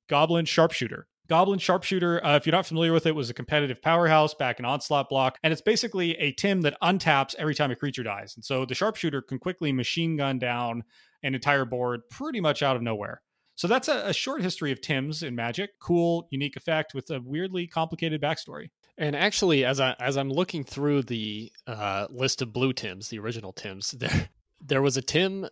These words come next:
Speaker 2: not only in Portal, the original Portal, but also a, uh, Three Kingdoms Tim called Wu Longbowman.
Speaker 1: Of course, it's important you introduce new players. And there was one in Second Age, Apprentice Sorcerer. <laughs> There was a, there was a Tim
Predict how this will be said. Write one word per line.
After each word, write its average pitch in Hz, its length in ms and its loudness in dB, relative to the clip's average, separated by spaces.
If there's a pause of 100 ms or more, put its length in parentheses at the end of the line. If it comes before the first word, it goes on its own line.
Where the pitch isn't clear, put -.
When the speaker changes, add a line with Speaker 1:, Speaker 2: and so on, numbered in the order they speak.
Speaker 2:
not 165 280 2
only 160 260 2
in 113 160 -2
Portal, 127 440 2
the 110 100 -8
original 110 360 -6
Portal, 101 460 -10
but 101 200 -8
also 127 480 2
a, 104 520 -2 (120)
uh, 101 280 -8
Three 151 180 -2
Kingdoms 170 400 -2
Tim 92 340 -12 (320)
called 110 360 -4
Wu 127 220 2
Longbowman. 104 680 -6 (600)
Speaker 1:
Of - 120 -20
course, 135 360 -2
it's 120 120 -8
important 175 360 2
you 143 120 2
introduce 135 420 -2
new 135 120 2
players. 127 320 0
And 240 200 6
there 254 80 6
was 240 140 2
one 226 200 6
in 226 80 4
Second 233 360 2
Age, 208 340 4
Apprentice 175 400 2
Sorcerer. 190 440 2 (100)
<laughs> - 100 -20
There 214 80 10
was 196 140 8
a, 180 80 2 (300)
there 202 100 6
was 196 160 4
a 190 40 -2
Tim 196 360 0